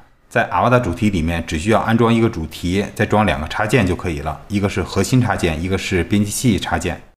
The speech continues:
用 Astra 主题做网站，我们先需要安装一个 Astra 主题的免费版，还需要安装一个它的 Pro 版的插件，再安装一个 Elementor 编辑器的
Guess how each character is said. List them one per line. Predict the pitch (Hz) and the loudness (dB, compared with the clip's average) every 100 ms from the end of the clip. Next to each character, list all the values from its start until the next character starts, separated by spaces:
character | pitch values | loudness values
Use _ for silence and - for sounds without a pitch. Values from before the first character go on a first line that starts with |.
| _ _ _ 135 | _ _ _ -4
用 | 117 | 0
Astra | 110 135 120 101 | 2 2 2 0
主 | 85 | 0
题 | 98 | -2
做 | 95 92 | 0 0
网 | 80 | 2
站， | 95 85 - | 0 0 -4
我 | 80 | -6
们 | 82 | -4
先 | - 110 | 0 0
需 | 107 113 | 0 2
要 | 104 | 2
安 | 104 104 | 2 2
装 | 101 101 | 2 0
一 | |
个 | 95 87 - - - | -2 -6 -8 -12 -4
Astra | 104 104 101 95 | -2 0 -2 -2
主 | 80 | -4
题 | - | -4
的 | 98 | 0
免 | 95 69 | 0 0
费 | 135 135 | 0 0
版， | 80 - - _ - | -2 -8 -16 _ -12
还 | - | -10
需 | 92 101 | -4 -2
要 | |
安 | 95 | 0
装 | 104 98 | 2 2
一 | 98 | 2
个 | 95 | 0
它 | 87 101 | -2 0
的 | 95 87 | 0 -2
Pro | - 110 | 0 2
版 | 95 71 | 2 -2
的 | 78 | -6
插 | - 120 | -2 0
件， | 135 - - - _ _ _ _ | 0 -2 -8 -20 _ _ _ _
再 | - | -2
安 | 107 110 | 0 0
装 | 110 104 | 2 2
一 | 107 | 0
个 | 95 - | -2 -2
Elementor | 107 104 117 113 | 0 2 2 2
编 | 117 113 120 | 2 4 4
辑 | 120 | 2
器 | - 135 | 0 0
的 | 92 | 0